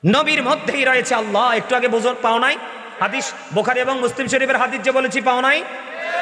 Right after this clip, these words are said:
আর নবী মানলে আল্লাহ মানা হয়ে যায়, নবীকে অমান্য করলে আল্লাহর অমান্য করা হয়ে যায়।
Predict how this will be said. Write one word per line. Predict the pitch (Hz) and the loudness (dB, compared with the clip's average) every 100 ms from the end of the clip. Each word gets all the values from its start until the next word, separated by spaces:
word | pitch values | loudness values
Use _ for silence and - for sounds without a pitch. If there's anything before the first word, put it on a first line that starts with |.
| 719 | 2
আর | - 208 | 2 2
নবী | 208 254 277 | 0 0 0
মানলে | 262 262 269 277 | 2 0 2 2
আল্লাহ | 254 254 | 2 2
মানা | 254 254 | 2 2
হয়ে | 226 247 | 2 2
যায়, | 208 190 123 - - - | 0 -2 -6 -12 -10 -4
নবীকে | 208 254 269 - | 0 2 0 0
অমান্য | 277 262 285 277 | 0 2 0 -2
করলে | 262 277 294 | 0 0 2
আল্লাহর | 277 254 269 302 | 0 2 2 2
অমান্য | 277 262 254 | 2 0 0
করা | 254 247 | 2 2
হয়ে | 214 233 | 4 2
যায়। | 202 | 0